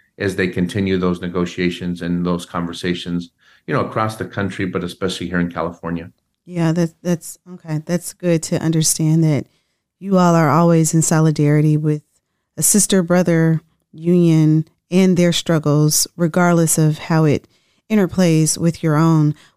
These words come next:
Speaker 2: What do you think is the, the, could you predict the future of what is happening right now with people who, across a number of different unions, we're, like you said, we're seeing people rise up, and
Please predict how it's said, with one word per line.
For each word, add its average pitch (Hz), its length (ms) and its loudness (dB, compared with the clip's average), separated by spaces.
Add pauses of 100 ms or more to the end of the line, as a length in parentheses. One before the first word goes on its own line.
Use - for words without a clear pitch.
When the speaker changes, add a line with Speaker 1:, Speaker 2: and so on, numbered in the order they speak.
Speaker 2:
What 208 220 0
do 339 80 4
you 359 180 2
think - 600 -2 (840)
is 180 500 2 (380)
the, 165 500 2 (120)
the, 92 260 -8 (240)
could 220 160 0
you 277 120 2
predict 208 500 -2
the 196 80 -4
future 160 760 -2
of 160 220 -4
what 170 280 -2
is 175 180 0
happening 156 880 2 (400)
right 165 380 -2
now 156 720 2
with 175 560 -4
people 160 640 -2
who, 156 600 0 (580)
across 240 500 0
a 247 80 2
number 202 300 2
of 170 100 -2
different - 300 -2
unions, 170 400 4
we're, 185 160 2 (100)
like 185 160 -2
you 196 60 2
said, 160 220 2
we're 180 160 2
seeing 226 300 2
people 175 460 -2
rise 165 400 2
up, 170 300 0
and 165 240 2